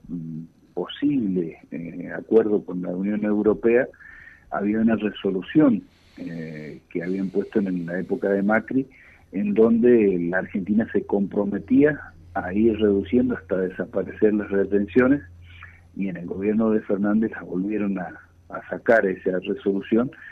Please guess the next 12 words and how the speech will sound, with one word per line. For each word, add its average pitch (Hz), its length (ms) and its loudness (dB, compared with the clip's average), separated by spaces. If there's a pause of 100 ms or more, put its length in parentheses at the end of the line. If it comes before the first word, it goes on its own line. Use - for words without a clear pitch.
(460)
y 104 120 0
dejar 104 500 2
que 104 360 2
la 98 100 2
Argentina 101 460 -4
era 101 140 0
libre 107 480 2
de 98 420 -2
cobrar 95 440 2
retenciones, 101 840 0
aumentarlas 92 880 0
o, 82 280 -8